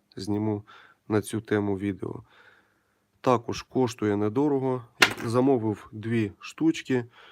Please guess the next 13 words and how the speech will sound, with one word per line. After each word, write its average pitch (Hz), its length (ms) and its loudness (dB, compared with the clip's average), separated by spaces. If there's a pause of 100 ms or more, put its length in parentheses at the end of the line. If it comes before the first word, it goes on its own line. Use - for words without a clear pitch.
(560)
і 123 380 0
треба 117 340 2
втілювати 110 680 0
їх 110 360 -4 (180)
в - 60 -14
життя. 101 580 -4 (2500)
Вибачте, 120 540 0
трошки 117 600 0
спішу. 135 640 -4 (880)
Зараз 123 340 0
дійсно 135 420 0
вимкнуть 123 460 0
світло. 107 560 -4